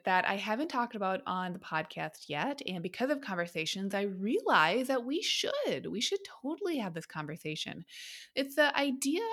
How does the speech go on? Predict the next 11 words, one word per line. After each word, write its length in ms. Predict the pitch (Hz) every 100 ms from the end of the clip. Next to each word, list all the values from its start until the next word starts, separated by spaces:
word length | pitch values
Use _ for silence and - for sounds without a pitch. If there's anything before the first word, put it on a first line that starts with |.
| 466
around 600 | 277 226 214 202 202 226 - - -
when 320 | 202 294 359
you 220 | 311 285
are 340 | - 220 214 - 185
losing 600 | 190 226 247 277 269 185
weight, 440 | 156 175 277 - - - _ _ - _ -
let's 380 | 214 233 - -
have 320 | - 254 247
you 160 | 233 -
expect 840 | 175 - - - 170 - - - - -
that 240 | 185 180